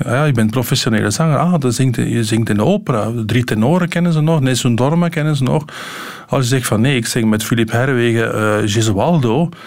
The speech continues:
dan zeggen ze: "Aha, dat is toch kerkmuziek. Ah ja, oké, tenor, ja. Oeh, ja." Dat is dan al direct weer wat helemaal anders. En, hmm,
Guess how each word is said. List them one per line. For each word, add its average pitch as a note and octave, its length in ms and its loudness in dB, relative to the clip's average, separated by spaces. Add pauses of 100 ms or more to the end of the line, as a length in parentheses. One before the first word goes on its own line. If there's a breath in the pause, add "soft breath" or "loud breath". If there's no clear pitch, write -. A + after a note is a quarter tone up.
(640 loud breath)
dan A#2 240 0
zeggen A2+ 200 0
ze: A#2 100 -2
"Aha, A2+ 480 2
dat G#2+ 80 -2
is - 120 -8
toch - 240 -14 (120)
kerkmuziek. A#2+ 640 -2
Ah C3+ 200 0
ja, C3+ 420 0
oké, D3 480 -2
tenor, B2+ 540 -2
ja. C#3 320 0 (200)
Oeh, E3+ 140 2 (180)
ja." B2+ 280 0
Dat A#2+ 200 -2
is D3+ 80 4
dan E3+ 160 2
al D#3+ 200 2
direct C#3 320 -2
weer C3+ 360 0
wat B2+ 160 -4
helemaal C#3 440 0
anders. B2 380 0
En, B2+ 160 0
hmm, D3+ 340 0